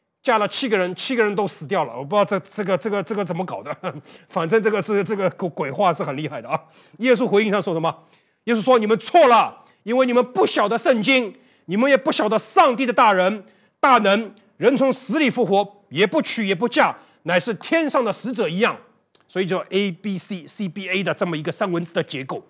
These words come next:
那么这段圣-，圣经，你要知道有一个背景，什么背景？就当时在一世纪的时候，跟我们今天的不一样。当时一世纪的时候，对于复活的问题争论是很大的，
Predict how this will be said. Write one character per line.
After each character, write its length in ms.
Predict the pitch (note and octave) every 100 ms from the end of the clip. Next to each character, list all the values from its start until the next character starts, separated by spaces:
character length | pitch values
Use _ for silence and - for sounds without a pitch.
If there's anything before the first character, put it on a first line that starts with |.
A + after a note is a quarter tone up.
| _ _ _ _ _ _ _ _ _ _ _ _
那 60 | D4+
么 80 |
这 140 | D4 E4+
段 180 | C4+ B3
圣-， 220 | C4+ A#3
圣 260 | - A#3+
经， 240 | F#3+ G#3+ F#3 _ _ _ _
你 100 | D#3+
要 100 | G#3
知 140 | A3 A3+
道 140 | A3
有 40 |
一 60 | E3
个 80 | F3
背 160 | D3
景， 160 | D3+ A#2 _ _ _
什 100 | -
么 80 | D#3
背 120 | F#3+
景？ 120 | B2 F#2 _ _ _ _ _
就 140 | A#3+
当 360 | A#3 - D4+ D#4
时 220 | - G3
在 160 | F3+ G3+
一 200 | A#3+ C4+
世 200 | - B3
纪 200 | F3 A3
的 100 | D3+
时 140 | -
候， 260 | F3+ - _ _ _ _ _ _ _
跟 100 | B3+
我 80 | G#3+
们 100 | E3+
今 160 | A#3
天 160 | G#3+ A3
的 140 | G3+
不 220 | E3 - F3
一 80 |
样。 160 | F#3 G#2+ - _ _ _ _ _ _ _ _ _
当 180 | - C#4+
时 160 | C#4 G#3+
一 140 | C4
世 180 | - C4
纪 160 | - A#3+
的 80 |
时 140 | G#3 G#3
候， 120 | D#3+
对 200 | - A#3
于 80 | G3+
复 200 | - D4
活 140 | F#3+
的 80 | G3
问 160 | A#3 F3
题 100 | E3+
争 220 | - B3
论 100 | G#3+
是 80 | -
很 160 | D3 -
大 160 | D#3
的， 100 | -